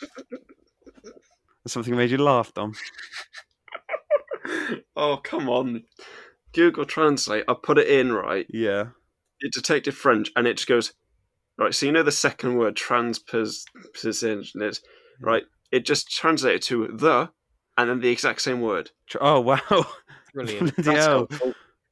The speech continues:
Speaker 1: So you
Speaker 3: Hmm.
Speaker 1: managed to find out that le means the.
Speaker 2: The.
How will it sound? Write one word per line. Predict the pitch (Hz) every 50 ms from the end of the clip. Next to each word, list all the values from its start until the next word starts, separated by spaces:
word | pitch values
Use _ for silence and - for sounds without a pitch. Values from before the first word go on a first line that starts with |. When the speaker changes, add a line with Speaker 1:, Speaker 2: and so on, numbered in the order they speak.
| _ _ _ _
Speaker 1:
So | - -
you | 151 143 147
Speaker 3:
Hmm. | 156
Speaker 1:
managed | 156 156 147 -
to | - 147
find | - 151 143 139
out | 135 135 113
that | 135 135 - -
le | - - 131 123 123 131 127 123 113 107 - - _
means | 120 117 120 120 120 120 113 117
the. | 113 113 117 117 107 92 104 104 - _ _ _ _ _ _ _ _ - - - - - _ _ _ _ - -
Speaker 2:
The. | - 120 120 117 - -